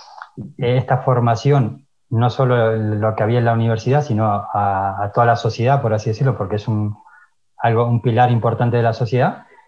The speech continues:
Pero hablabas de que te fuiste, te viniste a Madrid, que de Madrid fuiste a Tánger,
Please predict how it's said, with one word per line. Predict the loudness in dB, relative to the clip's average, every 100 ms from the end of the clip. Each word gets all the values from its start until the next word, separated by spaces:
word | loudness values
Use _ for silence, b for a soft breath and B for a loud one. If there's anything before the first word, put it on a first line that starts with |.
| B _ _ _ _ _
Pero | -2 2
hablabas | 4 4
de | 2
que | 0
te | 0
fuiste, | 0 0 2 2 2
te | 0
viniste | 2 0 0 0
a |
Madrid, | 2 2 2 2 -2 -10 _ _ _
que | -4 0
de | 0
Madrid | 2 2 0 -2 -8 _ _ -20 -2
fuiste | 0 0 -2 0
a | 0 2
Tánger, | 2 2 2 4 4 0